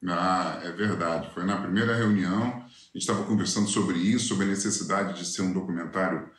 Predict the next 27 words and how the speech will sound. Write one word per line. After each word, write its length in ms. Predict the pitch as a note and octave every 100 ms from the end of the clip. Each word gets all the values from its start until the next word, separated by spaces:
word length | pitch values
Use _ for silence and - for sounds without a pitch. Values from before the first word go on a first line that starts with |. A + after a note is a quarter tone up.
| _ _ -
bacana, 560 | F#2 - G#2 A2 G2+
profundo, 640 | - D#2+ - G#2+ B2 A2 F#2
que 80 | F#2+
não 160 | F#2
fosse 340 | - G2+ G2 A2
o 80 | -
tal 220 | F#2+ E2+
chapa 380 | - F#2+ - -
branca, 480 | F#2+ A2 A2+ F#2+
né? 280 | F#2 G#2 G2+ - _ _ _ _
Em 100 | G2+
determinado 520 | G#2+ A2 G2 G#2 G#2
momento, 560 | A2 G2 G2+ A#2 A#2+ A#2+
o 460 | A#2 G2 - - G2
Galvão 320 | F#2+ G#2+ G#2+
fala, 440 | G2 D2 C#2 - - -
"Não, 340 | - - D#2 - _ _ _ _ _ _
eu 100 | F4
nunca 260 | G#3+ G#3 -
fui 140 | E4
bonzinho, 760 | E4 E4 - E3+ C#3+ D#2+ - - - _ _ _ _ _ _ _ _
mas 180 | E2 -
também 280 | G#2+ F2 F2
não 120 | F#2+
sou 180 | F#2+ G#2+
um 60 |
monstro." 540 | G#2 D#2+ D2+ - D2+